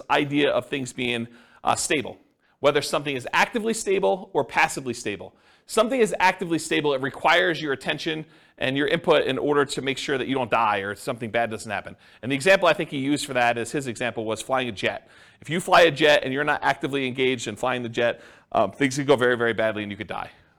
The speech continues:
Versus, um, an example of passively stable is like a boat. If you're in a boat and you stop rowing, the boat will just float there. And it's sort of, like, passively stable in that way. Real estate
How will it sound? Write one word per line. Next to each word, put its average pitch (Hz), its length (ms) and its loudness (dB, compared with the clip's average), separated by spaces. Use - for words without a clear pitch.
Versus, 139 580 -2
um, 113 240 0
an 120 60 -4
example 151 360 2
of 127 60 -4
passively 175 420 0
stable 143 420 -4
is 120 200 -6
like 120 160 -6
a 113 60 -8
boat. 113 360 -4
If - 60 -14
you're 165 140 0
in 226 80 2
a 208 40 0
boat 185 340 2
and 127 120 -6
you 160 160 -4
stop 160 320 2
rowing, 147 400 2
the 117 80 -10
boat 143 120 0
will 160 60 -4
just 143 200 -8
float 127 180 -4
there. 92 220 -8
And 101 300 -10
it's - 160 -16
sort 139 160 -2
of, 120 80 -6
like, 120 200 -4
passively 139 460 0
stable 120 360 -4
in 98 40 -12
that 92 160 -10
way. 95 140 -16
Real 277 260 2
estate 156 520 -2